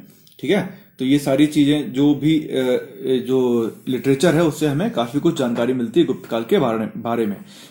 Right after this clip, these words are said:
इसके बाद अभिलेखीय साक्ष्य में जैसे देखिए आप समुद्रगुप्त की प्रयाग प्रशस्ति, है ना, कुमार गुप्त की विल्सड अभिलेख और आपका स्कंदगुप्त का भीतरी अभिलेख, प्रभावती गुप्त का पूना ताम्रपत्र,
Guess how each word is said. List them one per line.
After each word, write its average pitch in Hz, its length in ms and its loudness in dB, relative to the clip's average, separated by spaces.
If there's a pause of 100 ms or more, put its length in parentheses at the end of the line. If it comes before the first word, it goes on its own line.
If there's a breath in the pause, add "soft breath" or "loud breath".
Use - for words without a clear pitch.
(120 loud breath)
इसके 185 200 2
बाद 190 200 6
अभिलेखीय 156 500 4
साक्ष्य 175 380 2
में 190 80 0
जैसे 156 220 2
देखिए 151 260 0
आप 175 100 0
समुद्रगुप्त 147 680 -2 (400 loud breath)
की 170 80 4
प्रयाग 143 380 4
प्रशस्ति, 143 600 -4
है - 380 -10
ना, 151 240 -8 (220 loud breath)
कुमार 151 340 4
गुप्त 147 320 -2
की - 760 -2 (380 loud breath)
विल्सड 143 400 2
अभिलेख 156 440 2 (380)
और 131 160 2
आपका 131 460 0
स्कंदगुप्त 156 680 -2
का 160 140 2
भीतरी 151 480 0
अभिलेख, 151 540 2
प्रभावती 131 500 0
गुप्त 135 260 -8
का 143 80 -2
पूना 147 380 -2
ताम्रपत्र, 139 840 -6